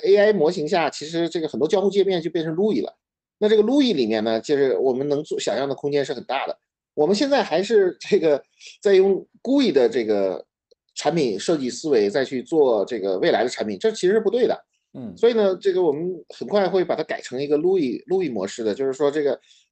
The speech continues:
Speaker 1: 好，A I帮你搭建了一个系统，你现在呢，这个选说，哎，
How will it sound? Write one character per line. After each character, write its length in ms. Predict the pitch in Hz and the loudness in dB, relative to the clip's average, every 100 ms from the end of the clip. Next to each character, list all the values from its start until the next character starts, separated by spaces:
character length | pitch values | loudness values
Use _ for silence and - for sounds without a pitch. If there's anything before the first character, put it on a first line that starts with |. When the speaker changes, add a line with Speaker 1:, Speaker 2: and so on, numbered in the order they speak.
| _ _ | _ _
Speaker 1:
好 160 | 127 - | -2 2
，A 80 | 196 | 4
I 120 | 202 | 4
帮 140 | 202 185 | 2 0
你 120 | 127 | 0
搭 120 | 147 | -2
建 140 | 165 | 0
了 80 | 147 | -2
一 20 | |
个 60 | 143 | -2
系 140 | 160 | -4
统， 200 | 120 - - _ _ _ _ | -4 -6 -16 _ _ _ _
你 160 | - 165 | -8 -4
现 140 | 233 | -2
在 160 | 277 254 | 0 2
呢， 220 | 202 180 | 2 0
这 120 | 196 190 | 2 2
个 320 | 185 151 104 | 2 -2 -6
选 320 | - 107 101 | -2 -2 0
说， 140 | 202 247 240 | 2 2 0
哎， 180 | 233 | -4